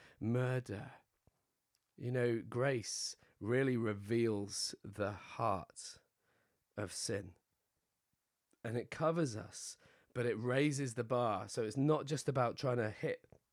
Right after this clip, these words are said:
these rules and regulations and boom, I've done it.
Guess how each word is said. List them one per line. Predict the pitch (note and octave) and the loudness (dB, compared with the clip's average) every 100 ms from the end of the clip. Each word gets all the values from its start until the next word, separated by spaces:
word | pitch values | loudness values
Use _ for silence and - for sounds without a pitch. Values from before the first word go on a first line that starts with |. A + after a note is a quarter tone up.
| _ - _ | _ -20 _
these | A#2 A#2+ G2+ | -6 -4 2
rules | A#2+ C#3+ C#3+ C#3+ - | 8 8 8 6 2
and | A2 G#2+ | 2 4
regulations | A#2 A2 A2 A2 A2+ - B2 A#2+ - - - | 4 4 4 4 2 2 0 0 -4 -12 -4
and | A2 G2+ - | 0 2 6
boom, | B2+ B2 A#2+ | 8 8 6
I've | G#2+ | 0
done | G#2+ A2+ | 2 4
it. | G#2+ G#2 | 4 2